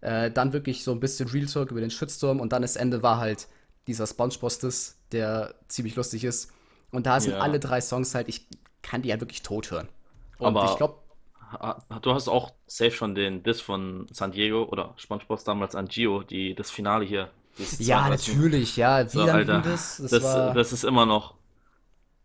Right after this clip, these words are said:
Speaker 2: meiner Meinung nach der, der beste Diss-Track, der je im Deutschrap veröffentlicht wurde.
Speaker 1: Ja, und Bushido gegen, äh, ne? Äh,
Speaker 2: K one?
Speaker 1: genau, das war auch
Speaker 2: Äh,
Speaker 1: legendär,
Speaker 2: Leben und Tod
Speaker 1: Alter.
Speaker 2: ist Kenneth Glückler.
Speaker 1: Ja, ja. Also ich
Speaker 2: Ja,
Speaker 1: bin,
Speaker 2: das
Speaker 1: ich hör die beiden nicht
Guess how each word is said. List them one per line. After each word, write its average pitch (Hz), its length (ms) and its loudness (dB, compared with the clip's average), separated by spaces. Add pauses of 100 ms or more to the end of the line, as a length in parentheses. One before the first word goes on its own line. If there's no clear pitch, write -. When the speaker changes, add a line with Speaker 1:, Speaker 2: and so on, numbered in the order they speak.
(220)
Speaker 2:
meiner 104 240 2
Meinung 101 220 0
nach 101 200 -2 (120)
der, 98 240 2
der 95 120 -2
beste 95 260 -2
Diss-Track, 98 380 -4
der 101 100 -2
je 95 160 0
im 95 120 -4
Deutschrap 92 360 -4
veröffentlicht 90 460 -10
wurde. 92 220 -8 (420)
Speaker 1:
Ja, 156 180 8
und 180 180 2
Bushido 175 460 0
gegen, 151 360 2
äh, 135 280 0
ne? 165 300 2 (320)
Äh, - 120 -10
Speaker 2:
K 131 160 4
one? 113 240 2 (360)
Speaker 1:
genau, 123 300 0 (100)
das 143 180 -6
war 131 80 4
auch 104 120 4
Speaker 2:
Äh, 104 100 4
Speaker 1:
legendär, - 20 4
Speaker 2:
Leben 113 240 4
und 110 100 2
Tod 117 160 0
Speaker 1:
Alter. - 0 -
Speaker 2:
ist 113 140 0
Kenneth 104 280 -4
Glückler. 104 440 -4
Speaker 1:
Ja, 131 280 -2
ja. 123 260 -2 (460)
Also 143 180 0
ich 131 160 0
Speaker 2:
Ja, - 20 6
Speaker 1:
bin, - 80 6
Speaker 2:
das - 320 -2
Speaker 1:
ich - 320 -6
hör 175 200 8
die 190 120 -2
beiden 175 300 2
nicht - 400 -6